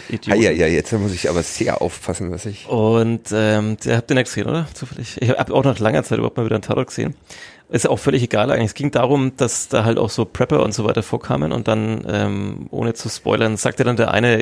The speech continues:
Speaker 1: wer, wer kennt da jetzt einen, äh, der hat sich da so einen Bunker angelegt und eben auch, äh, Konserven und unter anderem ganz viel Thunfischdosen. Und dann, äh, klärte er auf, nicht wegen des Thunfischs, sondern weil da eben das Öl drin ist und dann kann man sich damit, wenn man ein Loch reinmacht und dann kann man sich quasi immer Licht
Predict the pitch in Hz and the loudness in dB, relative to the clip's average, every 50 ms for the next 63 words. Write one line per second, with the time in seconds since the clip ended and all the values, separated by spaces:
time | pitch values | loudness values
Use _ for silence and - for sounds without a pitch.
0 | 95 107 110 104 104 110 113 107 - - - 82 - - - - - - 135 127 | 2 2 2 4 4 2 2 -2 -4 -6 -2 -2 -2 -2 -2 -2 0 0 2 2
1 | 127 - - - - 117 135 135 131 131 - - - - - - - - - - | 0 0 0 0 0 0 0 0 -2 -4 -8 -16 -18 -16 -16 -16 -18 -18 -20 -18
2 | - - - 120 123 - 117 107 110 - - - 120 104 110 110 104 - 127 147 | -10 -4 -4 -4 0 2 2 2 0 -2 -2 -2 0 2 2 0 2 2 2 2
3 | - 156 123 110 131 127 127 120 123 123 - 131 113 - - 113 117 113 - - | 2 2 2 0 -2 0 0 -2 0 0 -2 -2 -2 0 0 0 0 0 0 0
4 | 104 - - - 131 - - - 110 - - 101 107 123 151 143 135 - - 113 | 0 0 -2 -4 -4 -2 -2 -2 -2 0 0 0 0 0 -2 -4 -2 -2 -2 -2
5 | 104 - - - - - 131 139 127 - - 123 117 113 - - 123 - - 131 | -4 -6 -8 -2 0 2 4 4 4 4 2 0 0 0 0 -2 0 0 0 0
6 | 113 - - - 160 139 - 131 - - 123 113 110 - 107 101 95 95 95 - | -2 0 0 0 0 2 2 2 2 2 0 0 0 0 -2 -2 -2 -2 0 0
7 | 107 101 98 98 98 98 - - - - - - 123 123 123 117 - - - - | 0 0 2 0 -2 -2 -4 -6 -6 -6 0 0 0 2 2 2 2 2 2 0
8 | - - - - - - - - - - 135 120 120 - - - 104 - 120 107 | -2 -6 -18 -20 -20 -18 -18 -12 -8 -4 -2 -2 -2 -2 -2 -4 -4 -2 -2 -4
9 | 104 - - - 156 160 - 190 185 - - - - - - - - - - - | -6 -6 -4 -4 -2 0 0 0 -2 -2 -6 -14 -18 -18 -18 -16 -16 -18 -18 -20
10 | - - - - 120 120 135 143 135 107 101 104 107 120 - - 110 113 113 107 | -18 -8 -2 0 2 4 4 2 2 4 2 2 4 2 2 2 2 2 0 -2
11 | - - 131 151 180 - 131 123 113 113 139 - - - - 120 113 110 110 - | 0 2 2 2 4 4 2 2 4 2 0 -2 -2 -2 0 0 0 0 0 -2
12 | - 123 123 117 113 110 - - - 117 131 120 113 113 113 110 107 104 101 113 | -2 -2 -2 -2 -4 -4 -4 -2 0 0 0 0 0 0 2 2 2 2 2 0
13 | 107 107 117 117 110 110 - - 123 123 123 120 - - - - - 113 107 - | 0 0 0 0 0 2 0 2 2 2 0 0 -2 -6 -8 -4 -2 -2 0 0
14 | 104 98 104 104 101 101 101 - - 110 - 104 98 - - - - 101 101 107 | 0 0 2 0 -2 -2 -4 -4 -4 -4 -2 -4 -6 -6 -2 0 0 0 0 0
15 | 117 107 104 101 98 92 101 120 131 - - - - | 0 0 2 2 0 2 2 0 0 0 -4 -10 -12